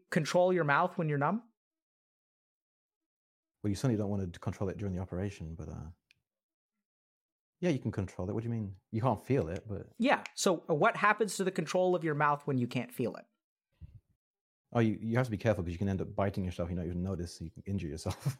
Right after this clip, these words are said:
Speaker 2: <laughs>
Speaker 1: Yeah. So as your awareness returns, so why would you bite yourself? It's because your control is imperfect. It's impaired
Speaker 2: Yeah.
Speaker 1: by the
Speaker 2: Yeah,
Speaker 1: degree
Speaker 2: yeah,
Speaker 1: of
Speaker 2: yeah.
Speaker 1: numbness, right?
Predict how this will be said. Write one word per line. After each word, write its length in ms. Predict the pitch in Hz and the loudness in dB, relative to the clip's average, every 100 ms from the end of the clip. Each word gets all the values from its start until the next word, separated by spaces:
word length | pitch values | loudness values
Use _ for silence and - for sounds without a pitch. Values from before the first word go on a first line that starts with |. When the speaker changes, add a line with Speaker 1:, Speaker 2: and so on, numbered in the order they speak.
| 131 | -4
Speaker 2:
<laughs> 80 | |
Speaker 1:
Yeah. 240 | - 254 - - - - - - - | 0 0 0 -4 -18 -18 -14 -14 0
So 180 | - 214 | 2 6
as 280 | 180 220 190 | 8 6 6
your 140 | 233 226 | 4 4
awareness 600 | 202 190 208 214 220 - | 6 6 4 4 2 0
returns, 500 | 202 - 113 135 175 | 0 2 2 2 2
so 100 | 180 | 6
why 220 | 185 247 | 8 8
would 160 | 254 | 6
you 80 | 240 | 2
bite 240 | 175 196 156 | 4 4 4
yourself? 300 | 120 107 139 | 0 -2 -2
It's 100 | - | -2
because 240 | 160 160 | 0 0
your 60 | 165 | 0
control 420 | 165 147 190 160 | -2 0 2 2
is 100 | 151 | 2
imperfect. 600 | 127 135 113 - 78 - - - | 0 2 2 0 -8 -10 -16 -4
It's 160 | 170 | 0
impaired 380 | 170 139 143 143 | 0 0 0 4
Speaker 2:
Yeah. 200 | 110 87 - _ _ | 2 2 -6 _ _
Speaker 1:
by 140 | 143 143 | 2 4
the 80 | |
Speaker 2:
Yeah, 40 | 113 | 4
Speaker 1:
degree 160 | - 143 | 4 4
Speaker 2:
yeah, 40 | |
Speaker 1:
of 60 | 117 | 4
Speaker 2:
yeah. 40 | |
Speaker 1:
numbness, 400 | 120 101 85 - | 2 0 -2 -4
right? 260 | 123 147 208 | 0 0 -2